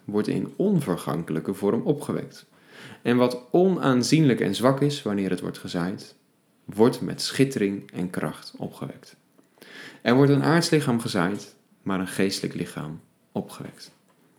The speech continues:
Wanneer er een aards lichaam is, is er ook een geestelijk lichaam. Ja, Paulus gebruikt hier een bijzondere vergelijking. De vergelijking van een zaadje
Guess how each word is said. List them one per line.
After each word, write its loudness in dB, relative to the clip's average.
Wanneer 6
er 4
een -2
aards 0
lichaam -2
is, -6
is -4
er -2
ook -4
een -10
geestelijk -8
lichaam. -18
Ja, 0
Paulus 4
gebruikt 2
hier 6
een 4
bijzondere 8
vergelijking. 2
De 0
vergelijking 2
van -6
een 0
zaadje 2